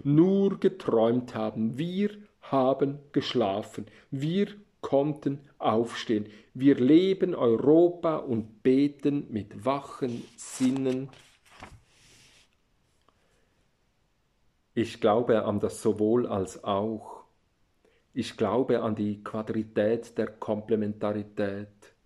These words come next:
Ich glaube an einen psychischen Schaum, in welchem mein Teil, in welchem mein Ich Teil davon ist. So fühle ich mich getragen von einer wogenden Sphäre.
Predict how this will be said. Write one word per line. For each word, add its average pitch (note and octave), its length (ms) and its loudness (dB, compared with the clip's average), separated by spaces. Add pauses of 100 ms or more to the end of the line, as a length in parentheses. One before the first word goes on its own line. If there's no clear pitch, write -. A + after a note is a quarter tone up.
(720)
Ich - 180 -10
glaube B2+ 480 2
an A2 440 0
einen A2 440 0
psychischen - 640 -6
Schaum, A#2+ 640 -2 (460)
in A#2 160 -2
welchem C3 320 0
mein G#2 260 -2
Teil, A2+ 680 -4 (960)
in A2+ 180 -2
welchem C3 300 0
mein G2+ 260 -4
Ich A#2 520 -6 (100)
Teil A2 340 -4
davon G#2+ 420 -6
ist. - 480 -16 (1080)
So A2 140 -2
fühle C#3 320 0
ich A#2+ 180 -4
mich G#2+ 160 -2
getragen B2 640 -4
von G#2+ 220 -4
einer G#2+ 340 -4
wogenden B2 460 0
Sphäre. A2 720 -8